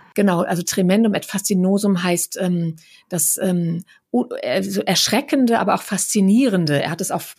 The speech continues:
auf den Glauben an Gott bezogen, aber ich würde es auch auf unser Verhältnis zum Leben beziehen. Das Leben ist unglaublich schön und faszinierend und auch unglaublich erschreckend und furchtbar. Und, ähm, wenn wir in die Bibel gucken, Hiob, der vielleicht auch ein Beispiel für Demut sein kann,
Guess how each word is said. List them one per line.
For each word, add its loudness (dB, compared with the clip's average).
auf -6
den 2
Glauben 2
an 0
Gott -2
bezogen, -2
aber 2
ich -4
würde -2
es -4
auch -4
auf -20
unser 0
Verhältnis -2
zum 0
Leben 0
beziehen. -6
Das -8
Leben 0
ist -4
unglaublich 2
schön 2
und -2
faszinierend 2
und -6
auch -6
unglaublich -2
erschreckend -6
und -6
furchtbar. -4
Und, -2
ähm, -2
wenn 0
wir -2
in -2
die -2
Bibel 0
gucken, -4
Hiob, 0
der 0
vielleicht -4
auch -6
ein 0
Beispiel -2
für -4
Demut 0
sein 0
kann, -2